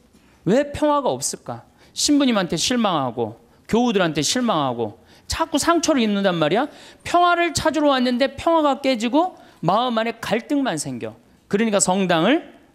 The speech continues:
안 나오는 거죠. 이 "나는 성당에 왜 나오느냐? 마음의 평화를 얻기 위해 나온다." 이건 틀린 답이에요. 이건 깜깜한 밤에 등불 없이 가는 신앙생활하고 똑같은 거예요.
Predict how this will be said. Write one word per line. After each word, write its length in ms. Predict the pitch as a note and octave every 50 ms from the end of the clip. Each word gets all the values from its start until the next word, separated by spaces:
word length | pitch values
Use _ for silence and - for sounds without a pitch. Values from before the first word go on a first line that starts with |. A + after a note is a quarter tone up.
| _ _ -
안 200 | - D3+ D#3 E3+
나오는 320 | G3 G#3 A3 A3 G3+ D#3+
거죠. 540 | B2+ A2 G#2 A2 G#2+ B2 C#3+ C#3 A2+ G#2+ - _ - - - - - - - - - - - - - _ -
이 800 | F#3 G#3 A3+ A#3 A#3+ B3 B3 A#3+ A#3+ A3+ A3 G#3 G3 F3 - -
"나는 400 | F3 F#3 G3+ A3 A#3 A#3+ A3+ F#3+
성당에 380 | - F#3+ G3+ A3 A3 A3 G#3+ F3
왜 120 | E3+ G3
나오느냐? 640 | G#3+ A3 G#3+ G3+ G3 G3 F#3+ F#3 E3+ C#3 A#2+ A2+ A#2 -
마음의 400 | C#3 C#3 D#3 F3+ F#3+ F#3 F3+ F3+
평화를 340 | - - C#4+ C#4+ C4+ B3 G#3+
얻기 200 | F3+ - - F#3
위해 100 | E3+ E3
나온다." 340 | D#3 D3 C#3+ C#3 C3+ C3+ C3 B2
이건 460 | D3+ D3+ D3+ E3+ F3 F3+ E3+ - - _ _ -
틀린 280 | - - D#4+ D#4 D4+ C#4+
답이에요. 440 | F3 B2 A#2+ - G#2+ G#2 G#2 A2+ B2 _ _ _ _ _ _ _ _ -
이건 360 | D3 D3 F#3+ A#3 B3+ G3 D3 - - -
깜깜한 840 | - A#3+ B3+ C#4+ D4+ D4+ D4 - - C4+ C4 B3 C4 C4+ C4+ C4+ C4+ - - - _ _ _ _
밤에 760 | - - E3 F3+ G#3+ A3+ A3 G3 G#3+ B3+ B3 D#3 A2+ - - _ _ _ _ _ _ -
등불 440 | - A3+ B3+ C4 - D4+ D4+ D4
없이 260 | A#3+ F3+ - - - - -
가는 300 | - - D#3+ F#3+ G#3 F#3+
신앙생활하고 720 | - - G3 G#3 G#3+ G#3+ F3 E3+ D#3 C3+ A#2+ B2 A#2+ - -
똑같은 460 | A#3 A#3+ - B3+ - - - G3 G3
거예요. 560 | G3 G3+ F#3 D3 G#2+ F#2+ G2+ G#2+ A2 A2+ A#2+